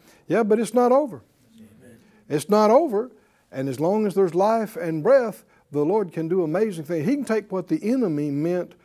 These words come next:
Speaker 1: for evil and turn it around and do something good out of it.
Speaker 2: Amen.
Speaker 1: Hmm? In spite of what the enemy intended. Get your Bible, get something to make a note with, come into the class with us. Father, we all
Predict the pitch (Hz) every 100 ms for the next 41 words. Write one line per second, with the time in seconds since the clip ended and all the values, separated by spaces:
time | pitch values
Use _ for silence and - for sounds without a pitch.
0 | _ _ 147 143 156 214 147 123 131 127
1 | _ _ - 135 127 156 180 180 151 143
2 | 196 220 220 214 - _ - 131 127 120
3 | 113 117 202 220 214 175 202 131 117 107
4 | 101 - - - - - - 123 - 175
5 | 240 240 - - - 156 151 - 214 220
6 | 170 139 147 143 151 156 120 113 123 127
7 | 131 113 _ _ _ _ _ - 240 -
8 | 196 226 247 220 196 175 226 214 180 175
9 | 214 185 170 208 202 214 208 - 175 208
10 | 208 208 196 - 202 202 - 180 185 180
11 | - _ _ _ _ _ - 175 185 175
12 | 156 151 160 180 185 170